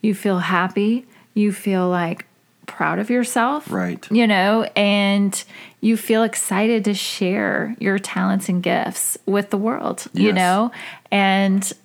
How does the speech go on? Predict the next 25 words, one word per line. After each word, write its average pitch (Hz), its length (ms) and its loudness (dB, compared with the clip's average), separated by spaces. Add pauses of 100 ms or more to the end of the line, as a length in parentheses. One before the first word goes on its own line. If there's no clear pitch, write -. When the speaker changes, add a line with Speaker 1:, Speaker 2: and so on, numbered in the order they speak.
(100)
Speaker 1:
I 220 80 4
think 277 240 -2
that's 294 260 -2
one 220 100 2
of 196 100 0
the 202 60 -4
things 190 440 0
that - 180 0
really 196 300 0
kind 190 260 -2
of 180 80 0
resonated 185 480 0
with 180 180 -2
both 196 200 0
of 240 120 0
us 180 420 0 (380)
at 190 460 0
the 156 560 0 (260)
Grant 185 280 -2
Cardone 185 420 0
convention, 180 580 0 (520)
um, 185 500 2
or - 240 -4
Growth 190 280 0
Con, 175 340 0